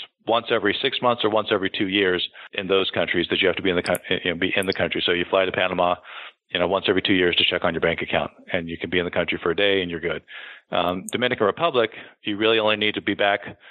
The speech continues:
once every four years to renew your residency card. And even in that case, if you don't come back in four years, when you do come back,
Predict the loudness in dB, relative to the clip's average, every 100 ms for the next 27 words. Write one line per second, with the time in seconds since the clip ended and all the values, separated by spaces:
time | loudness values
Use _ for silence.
0 | -20 -20 _ -2 0 0 -2 -2 2 4
1 | 4 4 4 2 0 0 2 2 2 4
2 | 2 2 -6 -6 -4 0 0 0 -10 -20
3 | _ _ -4 0 -2 -4 _ -4 -4 -2
4 | -2 -2 0 -2 -2 -6 -2 -2 -2 0
5 | 0 0 -4 0 2 2 0 -2 -2 -4
6 | -2 0 0